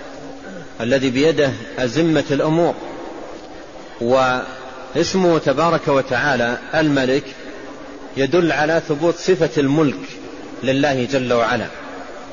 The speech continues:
والملك الذي هو صفة الله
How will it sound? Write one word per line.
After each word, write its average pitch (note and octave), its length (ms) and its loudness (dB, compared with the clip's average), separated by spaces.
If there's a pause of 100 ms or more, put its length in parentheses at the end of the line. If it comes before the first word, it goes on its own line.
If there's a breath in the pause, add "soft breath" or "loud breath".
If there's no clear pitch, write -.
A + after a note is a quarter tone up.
(1160)
والملك C#3 1160 2 (1400)
الذي C#3 360 2
هو D3+ 180 4
صفة D#3+ 420 2
الله C#3 320 2